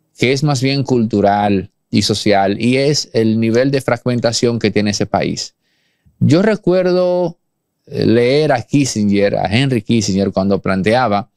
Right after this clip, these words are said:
que un país solo puede tener futuro próspero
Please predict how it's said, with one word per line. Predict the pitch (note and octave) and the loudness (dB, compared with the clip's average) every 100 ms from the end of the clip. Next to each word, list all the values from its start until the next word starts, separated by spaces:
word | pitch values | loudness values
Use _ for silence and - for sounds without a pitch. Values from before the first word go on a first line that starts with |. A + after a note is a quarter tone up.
| _ _ _ _ _ - | _ _ _ _ _ -4
que | B2 B2 A#2+ B2 | 0 0 0 0
un | C#3+ D3+ | 0 2
país | C#3+ C#3 D3 - | 0 2 0 0
solo | C3+ C#3 - | 0 0 -2
puede | B2+ C3 B2+ | -2 0 -2
tener | G2+ A#2 A2+ B2 C3 C3 A#2 | -2 -2 0 -2 0 -2 -4
futuro | - A#2 A#2 C3 B2+ G#2+ | -4 -2 0 2 0 0
próspero | A2 A2+ - A#2 A#2+ D#3+ | -2 -2 0 0 0 -4